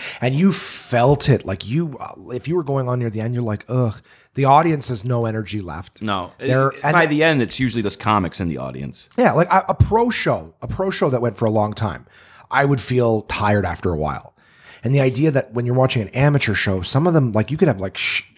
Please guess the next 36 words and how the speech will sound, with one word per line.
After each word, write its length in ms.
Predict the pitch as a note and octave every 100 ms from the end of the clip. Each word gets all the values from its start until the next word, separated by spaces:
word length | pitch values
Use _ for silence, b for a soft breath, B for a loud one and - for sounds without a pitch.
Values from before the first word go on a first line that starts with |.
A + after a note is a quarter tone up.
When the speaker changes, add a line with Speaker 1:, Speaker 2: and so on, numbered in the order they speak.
| A#2+
Speaker 1:
and 240 | B2 C3+
I, 80 | C3+
nothing 320 | C#3+ F#3 E3
against 340 | G#2+ C#3 C#3
the 60 | G#2+
middle 180 | D3+ D#3+
learning, 280 | G2+ A#2 A2
but 120 | G#2+
you 60 |
could 100 | C#3+
have, 120 | D#3+ A#2
like, 180 | G3+ _
five 540 | - - C3 B2 B2+ A2
shit 480 | - - - C#3 C3
amateurs. 580 | A#2+ A2+ G#2 F2 - -
Speaker 2:
Oh, 80 | F3+
absolutely. 460 | E3+ D#3+ F3+ D#3 F#2
Speaker 1:
One 420 | A2+ E3+ F#3 F#3
after 340 | D3+ D#3 -
another 220 | C#3 C3
bombing, 880 | A2 F2+ A2 C3 D3+ D#3 D3+ D3+ D#3 - b b
and 140 | C#3+
you're 120 | C#3+
just, 260 | D#3+ D#3 - _ _ _
as 160 | B2+ B2
an 60 | B2+
audience 280 | B2 B2+
member, 200 | A#2 A2
like, 180 | A2+ G#2+ -
waiting 760 | F2+ G#2 A2 A#2 A#2+ A#2+ A2+ -
for 240 | - A2+
it 80 | G#2+
to 120 | - E2+
end. 420 | F#2+ F2 E2+ - _ b b
Next, 460 | - G#2 - - - _ _ _ -
next. 380 | G2+ G#2 -